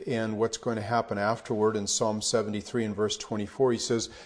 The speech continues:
"Thou shalt guide me with thy counsel, and afterward receive me to glory. Whom have I in heaven but thee? And there is none upon earth that I desire beside thee.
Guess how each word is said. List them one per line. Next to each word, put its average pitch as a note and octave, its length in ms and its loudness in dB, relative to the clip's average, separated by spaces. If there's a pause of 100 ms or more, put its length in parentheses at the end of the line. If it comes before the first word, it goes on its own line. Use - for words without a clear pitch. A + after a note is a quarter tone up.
"Thou C3+ 260 12
shalt E3+ 340 6
guide F#3 400 12
me F#3+ 160 8
with F3+ 220 10
thy D3+ 180 10
counsel, D3+ 640 6
and A#2+ 100 4
afterward A#2+ 1000 6
receive A#2 640 0
me G2 220 -2
to - 140 -10
glory. F#2+ 500 -2 (1080)
Whom F#3 300 8
have D#3+ 340 12
I D3+ 280 12
in C#3 260 6
heaven C3 680 4 (360)
but A2+ 360 -2
thee? F2 320 -6 (840)
And G2 140 -6
there G2+ 100 2
is G2 140 -2
none A2 220 2
upon B2 360 2
earth A2 240 4
that A2+ 100 -2
I G#2+ 140 4
desire F2+ 680 -4 (840)
beside E2+ 520 -6
thee. - 260 -20